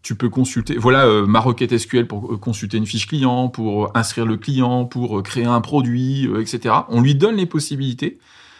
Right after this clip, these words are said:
et elle reçoit une demande, euh, en langage naturel et elle se débrouille pour appliquer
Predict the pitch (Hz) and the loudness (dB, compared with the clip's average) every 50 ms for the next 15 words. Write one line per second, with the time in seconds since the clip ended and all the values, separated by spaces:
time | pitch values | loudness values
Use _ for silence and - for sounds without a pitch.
0 | _ _ _ 156 170 175 170 170 170 180 175 175 - - 175 170 160 147 135 127 | _ _ _ 4 4 4 4 4 4 2 2 4 2 2 4 4 4 4 4 4
1 | 131 143 147 147 151 147 135 117 101 101 - - - - - _ _ _ _ - | 2 2 2 0 0 0 0 -2 -4 -6 -8 -16 -20 -20 -20 _ _ _ _ -2
2 | 113 104 104 98 - 131 120 120 123 127 131 123 123 120 120 113 123 120 113 - | 2 2 2 2 2 4 4 4 4 4 4 4 4 2 2 2 0 0 0 -2
3 | 110 110 135 185 269 294 - - _ - 247 254 220 180 156 147 127 117 117 147 | -2 0 0 0 -2 -4 -8 -14 _ 0 2 2 2 2 4 2 2 4 2 0
4 | 202 247 294 285 - _ 139 135 127 120 - - 120 - 170 196 240 269 - | 0 0 -2 -8 -12 _ 0 0 0 0 -2 -8 -6 -4 -4 -4 -4 -6 -12